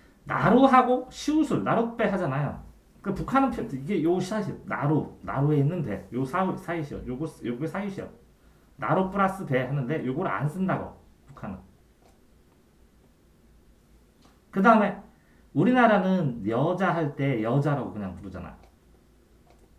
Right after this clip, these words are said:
이 두음이 첫, 첫 소리야, 두. 머리 두자, 첫 소리. 요 니은이 첫 소리잖아. 그럼 이거 여자라고 쓰지, 여자라고 안 쓰고.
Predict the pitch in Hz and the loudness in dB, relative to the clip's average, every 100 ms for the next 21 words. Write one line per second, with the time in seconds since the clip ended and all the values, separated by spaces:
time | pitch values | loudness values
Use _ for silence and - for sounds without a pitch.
0 | - 117 - 147 196 175 - 233 233 - | -12 -8 2 4 4 0 -2 -4 -4 -10
1 | - - 240 233 143 92 - 92 - 110 | -14 -8 -6 -6 -6 -8 -12 -16 -8 -2
2 | 139 123 101 - - 151 147 120 78 - | 0 -2 -6 -16 -14 -12 -10 -12 -14 -18
3 | _ _ _ _ - 139 139 202 208 170 | _ _ _ _ 0 2 2 4 2 2
4 | 220 208 180 110 95 131 139 147 120 139 | -4 -6 -6 -6 -8 -4 -2 2 2 2
5 | 170 190 175 151 143 147 110 117 135 117 | 4 2 2 -2 -4 -4 -2 -2 -2 -2
6 | 95 101 113 131 - | -6 -6 -8 -8 -10